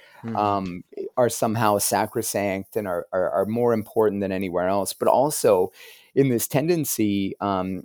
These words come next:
Speaker 2: for many young people, I think especially, to see the university as a site of activism, like, the university itself as a, a source and site of activism. And I actually think that's a real problem. I think it's a way of sequestering activism. I think it's a way of encouraging a disconnect between communities in which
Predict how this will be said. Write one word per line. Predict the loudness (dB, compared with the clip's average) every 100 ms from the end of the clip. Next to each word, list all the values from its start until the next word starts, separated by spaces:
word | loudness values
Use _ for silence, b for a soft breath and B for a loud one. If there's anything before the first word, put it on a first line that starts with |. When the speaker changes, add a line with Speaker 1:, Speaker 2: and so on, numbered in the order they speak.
| -14
Speaker 2:
for | -2 0
many | 2 0 0 0 -4
young | -6 0 0 0 -4
people, | -6 0 0 2
I | 0
think | -4 -8
especially, | -4 -2 -2 -2 -2 -2
to | -4 -6
see | -4 -2 -2 0 -2
the | -4
university | -4 -2 -2 -2 -2 -2 0
as | -2 -2
a | -4
site | 0 0 0
of | -2 -4
activism, | -4 -4 -8 -8 -10 -16 -14
like, | -12 -8
the | -4
university | -2 0 0 0 -2 -4 -4
itself | -4 -4 -2 -2 -4
as | -8 -4
a, | -4 -6 B B -8
a | -4
source | 2 4 2 -2
and | -4
site | 0 0
of | 0
activism. | -4 -6 -6 -6 -6 -8
And | -10 b b b 0
I | 2
actually | 2 0
think | -4 -4
that's | -4
a | -2
real | -2
problem. | 0 2 2 2 -2
I | -2
think | 0 0
it's | 0
a | 2
way | 2
of | 2 0
sequestering | -6 -4 -4 -4 -4 -4 -2
activism. | -4 -4 -6 -4 -4
I | -6
think | -4
it's | -4
a | 2
way | 6 6
of | 4 0
encouraging | -2 2 2 2 -2
a | -2
disconnect | -2 -4 -4 -6 -8 -8
between | -12 -10 -10
communities | -8 -8 -6 -6 -4 -4 -4 -6
in | -8
which | -10 -16